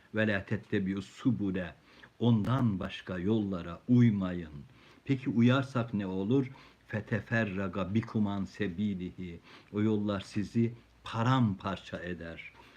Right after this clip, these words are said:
"Zâlikum vessâkum bihi leallekum tettekûn." Umulur ki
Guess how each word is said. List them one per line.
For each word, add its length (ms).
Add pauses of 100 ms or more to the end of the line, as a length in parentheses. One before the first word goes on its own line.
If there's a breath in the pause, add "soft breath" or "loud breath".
"Zâlikum 760
vessâkum 760
bihi 360
leallekum 600
tettekûn." 960 (600 loud breath)
Umulur 560
ki 400